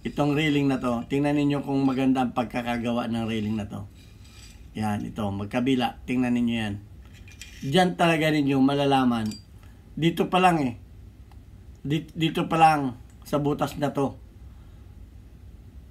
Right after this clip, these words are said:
Iba ang, ah, original. Kasi hindi man siya kasing kinis nitong labas, pero hindi naman siya masyadong magaspang itong, itong loob na to. Yung loob nito.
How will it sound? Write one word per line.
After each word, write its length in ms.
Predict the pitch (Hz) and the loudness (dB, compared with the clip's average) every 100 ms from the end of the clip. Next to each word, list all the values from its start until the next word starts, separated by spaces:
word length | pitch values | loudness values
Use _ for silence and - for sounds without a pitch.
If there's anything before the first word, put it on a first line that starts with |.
| - | 0
Iba 320 | 165 156 - | 2 2 2
ang, 320 | 170 165 156 | 2 0 2
ah, 720 | 160 156 151 147 147 143 143 | 4 4 4 2 2 0 0
original. 720 | 143 147 135 139 139 139 127 113 - - - - - | 0 0 2 2 2 2 0 -4 -14 -18 -20 -20 -12
Kasi 640 | - 135 160 156 151 143 131 - - - - - - | -6 -4 0 0 2 2 -2 -10 -20 -20 -20 -16 -4
hindi 260 | 151 160 185 | 0 4 4
man 160 | 185 180 | 4 2
siya 260 | 175 185 170 165 160 156 147 | 4 8 10 10 10 8 4
kasing 400 | 165 170 180 175 | 0 2 2 4
kinis 320 | 175 175 170 | 4 4 2
nitong 320 | 170 156 160 | 0 0 2
labas, 480 | 165 143 117 117 - - - - - | 4 4 4 0 -12 -20 -20 -20 -6
pero 220 | - 170 180 | 2 4 6
hindi 300 | 170 160 170 | 4 4 4
naman 320 | 165 160 147 | 4 0 0
siya 480 | 160 143 131 127 - - - - - | 2 6 4 2 -6 -20 -20 -10 -2
masyadong 480 | 131 - 147 143 | 0 2 2 2
magaspang 560 | 143 131 117 - 139 131 135 | 2 0 -4 -2 0 0 -4
itong, 320 | - 131 127 143 | -2 0 0 -4
itong 240 | 139 135 | -2 2
loob 160 | 131 131 | 2 2
na 180 | 123 113 | 2 0
to. 220 | 113 101 - - - - - - | -6 -8 -16 -20 -20 -20 -14 -2
Yung 220 | 127 127 | 0 2
loob 160 | 127 | 0
nito. 400 | 117 110 113 104 | -4 -4 -6 -8